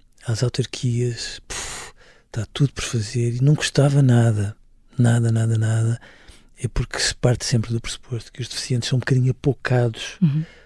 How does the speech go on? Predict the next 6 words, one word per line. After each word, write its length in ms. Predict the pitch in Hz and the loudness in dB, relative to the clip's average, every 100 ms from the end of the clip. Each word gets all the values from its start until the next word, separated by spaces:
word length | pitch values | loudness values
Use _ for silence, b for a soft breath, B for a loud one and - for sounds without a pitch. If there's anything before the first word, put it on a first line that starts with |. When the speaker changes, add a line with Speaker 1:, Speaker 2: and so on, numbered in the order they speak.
| B - | B -4
Speaker 1:
hum, 440 | 127 127 123 123 - | 0 0 0 -2 -8
e 60 | 120 | -10
esquecem-se 640 | - - 131 - 117 - | -8 0 2 2 -2 -4
estas 240 | 120 - - | -4 -6 -10
pessoas 500 | - 123 117 117 - | -8 -6 -4 -6 -8
que, 460 | - 127 123 123 | -8 -4 -4 -4